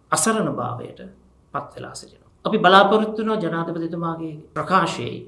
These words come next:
නැවතත් වරක් තිබුණු මිලටම තෙල් මිල පහත දමන්නට කටයුතු කරයි කියන කාරණාව. ඒ වගේම මුළු රටම දන්නා කාරණාවක් පොහොර භාවිතය වෙනස් කිරීම තුළ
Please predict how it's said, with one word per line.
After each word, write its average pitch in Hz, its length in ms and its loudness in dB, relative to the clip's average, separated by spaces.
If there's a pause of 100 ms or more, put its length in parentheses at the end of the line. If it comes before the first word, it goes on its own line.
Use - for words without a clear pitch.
(720)
නැවතත් 185 500 4
වරක් 147 300 -2 (440)
තිබුණු 202 440 2
මිලටම 135 460 0 (600)
තෙල් 165 200 6
මිල 175 180 -2 (600)
පහත 175 260 0
දමන්නට 131 500 -6 (500)
කටයුතු 160 320 2
කරයි 143 260 -8
කියන 135 260 -10
කාරණාව. - 460 -14 (560)
ඒ 202 80 6
වගේම 208 380 6 (840)
මුළු 180 200 0
රටම 170 280 2
දන්නා 151 360 -4
කාරණාවක් 127 640 -8 (540)
පොහොර 185 300 6 (140)
භාවිතය 165 540 -2 (600)
වෙනස් 156 380 2
කිරීම 156 320 -2
තුළ - 260 -12